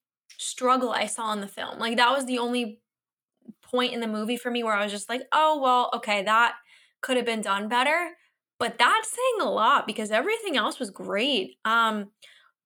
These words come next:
the one thing I enjoyed, and the one thing I think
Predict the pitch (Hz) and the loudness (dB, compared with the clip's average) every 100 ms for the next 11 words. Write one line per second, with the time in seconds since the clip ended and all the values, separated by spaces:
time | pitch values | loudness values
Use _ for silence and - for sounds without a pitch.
0 | - 269 226 226 349 359 339 330 247 226 | -2 0 0 -4 -6 -6 -6 -2 -2 -2
1 | 226 208 220 214 - 226 226 226 226 285 | -4 -6 -4 -4 -4 -6 -4 -2 0 -2
2 | 294 320 269 - 226 214 262 233 - | 0 -4 -2 0 0 0 -2 -2 -8